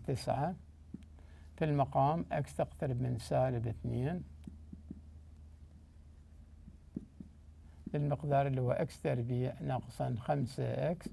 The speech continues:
زائداً ستة. الناتج يساوي ثلاثة أي زائداً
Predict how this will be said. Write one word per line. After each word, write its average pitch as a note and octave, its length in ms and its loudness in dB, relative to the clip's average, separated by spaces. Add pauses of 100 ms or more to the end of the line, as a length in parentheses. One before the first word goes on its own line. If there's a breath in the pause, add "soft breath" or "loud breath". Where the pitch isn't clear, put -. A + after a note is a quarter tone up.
(100)
زائداً C#3+ 600 0
ستة. - 480 -8 (3000 loud breath)
الناتج C#3+ 460 4
يساوي C3 680 4 (840)
ثلاثة C#3 520 2
أي B2+ 260 2 (100)
زائداً B2+ 800 0